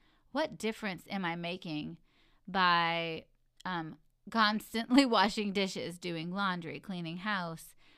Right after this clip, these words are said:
Like, I'm Josh's wife, and I, I am, you know,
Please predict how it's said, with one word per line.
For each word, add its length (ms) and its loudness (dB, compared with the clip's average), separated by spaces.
Like, 420 0
I'm 180 6
Josh's 500 2
wife, 640 2
and 160 -2
I, 200 0
I 320 -2
am, 580 -6
you 120 -4
know, 400 -2